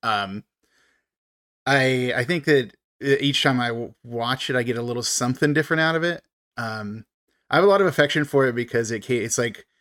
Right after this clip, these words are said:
the, I feel like there aren't as many, like, great movies that came out in the year I was born, nineteen eighty-seven, and this one did, like, basically two calendar months before I was born.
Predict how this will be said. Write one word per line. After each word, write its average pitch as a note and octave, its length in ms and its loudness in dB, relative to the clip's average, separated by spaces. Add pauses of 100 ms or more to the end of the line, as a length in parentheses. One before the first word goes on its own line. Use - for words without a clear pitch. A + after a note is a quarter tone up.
(200)
the, - 200 0 (140)
I - 60 -2
feel G#3 180 4
like F#3+ 160 2
there C#3 180 4
aren't C3+ 180 2
as A2+ 120 -4
many, A#2+ 400 -2
like, A2 240 -6
great A2+ 260 -4
movies A2 300 -6
that G#2+ 120 -8
came A2+ 200 -6
out A2 160 -6
in A2 60 -8
the A2+ 80 -6
year A2 160 -4
I - 20 -4
was A2+ 160 -6
born, A2+ 320 -4
nineteen A2+ 320 -8
eighty-seven, A2+ 500 -4
and G#2+ 140 -6
this A#2 160 -4
one A2+ 140 -4
did, A#2+ 520 -4
like, G#2+ 200 -8 (500)
basically B2 440 -2
two A#2+ 280 -8
calendar A2 440 -6
months G#2 260 -10
before A2 380 -4
I G#2+ 80 -2
was A2+ 160 -4
born. C#3 340 -2